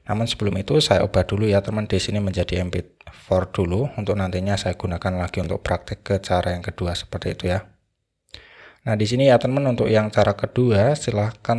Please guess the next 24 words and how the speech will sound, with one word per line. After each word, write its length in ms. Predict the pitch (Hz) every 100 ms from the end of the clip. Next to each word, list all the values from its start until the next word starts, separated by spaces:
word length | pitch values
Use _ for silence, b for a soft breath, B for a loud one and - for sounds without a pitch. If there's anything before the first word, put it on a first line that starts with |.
| 110
teman 320 | 104 113 110
bisa 320 | 104 - 95 -
buka 400 | 95 - 92 92
saja 480 | - 90 - 104 131
untuk 400 | 175 95 - -
Google 320 | 101 - 95
Chrome 320 | - 104 98
di 240 | - 95 90
H 320 | - 95 -
P-nya 400 | 90 90 123 151
seperti 560 | - - - - 95
ini. 320 | 98 156 - b b b -
Kemudian 400 | 98 92 113 110
kita 240 | 101 98
cari 160 | - 98
saja 320 | - 95 101
di 80 | 101
sini, 320 | 95 95 120
silahkan 400 | - 101 95 104
teman 160 | 101 104
cari 240 | - 95
saja 400 | 95 92 113 104
yaitu 480 | 98 95 95 117 151 - b b b b b _ -
video 480 | 165 165 160 156